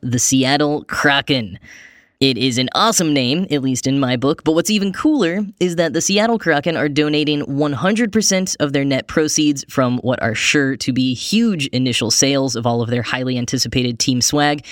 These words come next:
to nonprofits in their community. According to the press release, the money will be going to, quote, "youth care to end youth homelessness, along with other nonprofits serving the underserved Black, Indigenous, and people of color in the greater Seattle region,"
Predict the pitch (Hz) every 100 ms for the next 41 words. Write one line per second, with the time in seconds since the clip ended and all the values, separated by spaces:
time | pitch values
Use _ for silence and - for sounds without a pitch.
0 | - - 196 202 196 165 175 196 190 196
1 | 202 175 - - 143 139 135 - 139 151
2 | 117 - - _ _ _ _ _ - 123
3 | 135 135 127 120 - 135 147 139 135 131
4 | 143 143 165 190 165 151 143 139 143 139
5 | - 143 135 - - 139 127 _ _ -
6 | 127 175 233 - 127 113 143 175 - 143
7 | 135 135 127 127 - 151 156 143 156 165
8 | - 143 139 139 - 151 180 180 151 143
9 | 139 139 123 139 - - 139 131 131 -
10 | 156 170 - 139 131 123 - 135 156 -
11 | 139 131 123 131 131 - 123 127 117 120
12 | - 151 147 147 131 127 113 131 139 139
13 | - - 127 120 120 113 131 113 - -